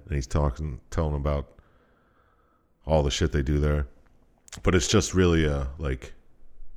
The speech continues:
what are they called? Like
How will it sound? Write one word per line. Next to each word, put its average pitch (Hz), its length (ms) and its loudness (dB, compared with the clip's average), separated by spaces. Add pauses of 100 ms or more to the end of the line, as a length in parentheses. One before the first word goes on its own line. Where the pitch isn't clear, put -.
(1080)
what 78 100 0
are 69 40 2
they 67 60 0
called? 69 500 -2 (1000)
Like 71 120 -4